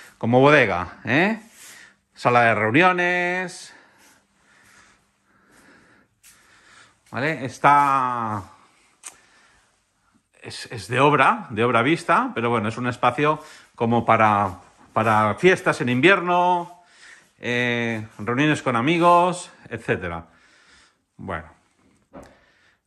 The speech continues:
Vale, entonces, desde aquí accedemos a otra parte, que es un trastero, ¿eh?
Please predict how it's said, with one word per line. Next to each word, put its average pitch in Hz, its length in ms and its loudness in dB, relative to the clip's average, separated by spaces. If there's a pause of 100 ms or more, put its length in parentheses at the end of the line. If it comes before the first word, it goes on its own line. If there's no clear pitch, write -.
(360)
Vale, 95 320 2 (240)
entonces, 131 440 0
desde 139 220 2
aquí 170 160 2
accedemos 202 600 2 (100)
a 123 100 0
otra 143 220 2
parte, 185 440 0 (1600)
que 156 120 6
es - 180 -4 (260)
un 165 100 2
trastero, 104 500 0
¿eh? 233 180 0